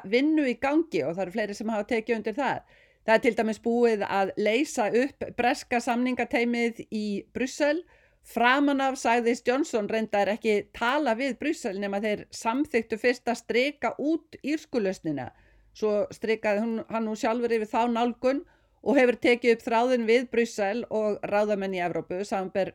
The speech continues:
fundinn í dag. En já, samningsvilji forsætisráðherra þykir ekki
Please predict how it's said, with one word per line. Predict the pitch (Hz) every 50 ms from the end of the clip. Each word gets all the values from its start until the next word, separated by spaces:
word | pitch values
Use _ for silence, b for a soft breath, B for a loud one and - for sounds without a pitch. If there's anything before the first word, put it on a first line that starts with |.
| - -
fundinn | 214 208 202 - 214 196 190
í | -
dag. | - 175 165 175 196 - - 208
En | 214 220 214
já, | 208 190 175 175 185 226 - b b b b b b
samningsvilji | - - - 311 262 294 302 320 302 294 294 285 302 285 - - 214 262 269 277 262 269 277 269
forsætisráðherra | - 277 277 - 247 220 - - 214 190 170 180 170 175 180 202 226 - - -
þykir | 294 294 302 302 - 294 277 269
ekki | 269 - - 254 233